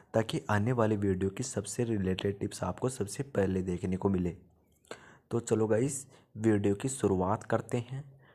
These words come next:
तो सबसे पहले आपको अपने डायल पैड में आ जाना है। तो गाइस, simply आपको जो भी वी कस्टमर केयर से बात करनी है, तो simply आपको यहाँ पर टाइप करना होगा वन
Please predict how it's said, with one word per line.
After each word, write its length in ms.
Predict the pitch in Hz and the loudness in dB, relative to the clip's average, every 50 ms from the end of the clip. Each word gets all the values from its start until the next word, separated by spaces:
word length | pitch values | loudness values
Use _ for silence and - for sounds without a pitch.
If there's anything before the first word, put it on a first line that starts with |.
| _ _ - | _ _ -10
तो 80 | 113 | -10
सबसे 360 | 110 - - 104 - - 127 | -6 -4 -6 -6 -4 -6 -4
पहले 240 | 120 - 117 104 98 | -2 0 0 0 0
आपको 300 | 95 92 92 - - 110 | 0 0 -2 0 0 0
अपने 180 | 101 - 127 135 | 0 0 -2 -2
डायल 360 | 135 127 107 98 92 90 95 | 2 4 6 6 6 4 2
पैड 260 | 95 - 98 92 92 | 0 0 0 0 0
में 180 | 95 120 - - - - | 0 -2 -4 -4 -4 0
आ 120 | 95 95 | 0 0
जाना 300 | 90 90 90 82 82 82 | 0 0 -2 -4 -4 -6
है। 220 | 80 80 - 85 - - - - - - - _ _ _ _ _ _ _ _ - _ - - - - - - _ _ | -8 -8 -10 -12 -16 -20 -20 -20 -20 -20 -20 _ _ _ _ _ _ _ _ -20 _ -20 -20 -20 -20 -20 -20 _ _
तो 100 | - 101 | 0 2
गाइस, 280 | 95 98 107 117 - - | 2 4 2 0 -2 -4
simply 340 | 110 107 107 - - 139 131 | -4 -4 -4 -2 0 0 0
आपको 340 | 104 98 - - - - 120 | 0 0 -4 -2 -2 0 0
जो 240 | 120 113 117 110 | 2 4 4 4
भी 160 | 107 123 131 127 | 6 4 2 0
वी 140 | 113 113 | 0 -2
कस्टमर 460 | 117 - 117 110 - - 113 113 120 120 | 0 0 0 0 0 -2 -4 -4 -4 -2
केयर 200 | - 107 104 104 | 0 0 -2 0
से 140 | - - | -2 -2
बात 280 | 110 104 95 95 101 - | -2 0 0 0 0 -2
करनी 380 | - - 113 107 117 113 117 123 | -2 -4 -2 -2 -2 -2 -4 -4
है, 180 | 123 131 - - - - - - - _ _ - | -6 -8 -12 -16 -20 -20 -20 -20 -20 _ _ -6
तो 80 | 113 | -6
simply 400 | 113 - - 107 104 - 123 135 | -4 -4 -4 -4 -4 -2 2 2
आपको 320 | 131 113 107 - - - 117 | 2 2 2 0 -4 -4 -2
यहाँ 240 | 110 101 98 98 | 0 0 0 -2
पर 220 | 95 - - 135 135 | -2 -2 -2 -2 -2
टाइप 320 | 135 - - 95 107 107 | -2 -2 0 0 0 -2
करना 340 | - - - 110 107 107 101 | 0 2 2 4 4 4 2
होगा 200 | 98 98 113 113 | 2 4 4 2
वन 440 | 110 98 98 98 98 101 113 131 | 2 2 4 4 4 4 4 2